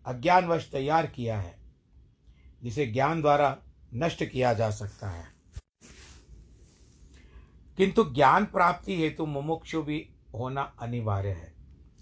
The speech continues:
अन्यथा उसे कोई नहीं देवता उपहार स्वरूप लाकर नहीं दे सकते। "ये लो भाई ज्ञान,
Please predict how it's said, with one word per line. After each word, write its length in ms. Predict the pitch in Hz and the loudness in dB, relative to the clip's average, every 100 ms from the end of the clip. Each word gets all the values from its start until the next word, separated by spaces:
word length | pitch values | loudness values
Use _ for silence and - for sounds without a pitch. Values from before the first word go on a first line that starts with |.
| - | -8
अन्यथा 360 | 123 135 139 | -4 -2 0
उसे 240 | 131 104 123 | 0 0 -6
कोई 300 | - 123 131 | -6 -4 -2
नहीं 300 | 123 120 110 | -4 -4 -4
देवता 320 | 110 107 123 | -4 -4 -2
उपहार 380 | 107 104 120 120 | -2 -2 -2 -4
स्वरूप 360 | - 117 113 | -4 -8 -6
लाकर 340 | 104 104 104 120 | -6 -6 -6 -8
नहीं 180 | 131 131 | -8 -8
दे 120 | 104 | -10
सकते। 400 | 98 - - - - - - - - 127 | -10 -18 -20 -20 -20 -20 -20 -20 -8 -2
"ये 80 | 135 | 0
लो 160 | 135 | 0
भाई 180 | 127 127 | 0 -2
ज्ञान, 380 | 107 120 123 | 0 0 0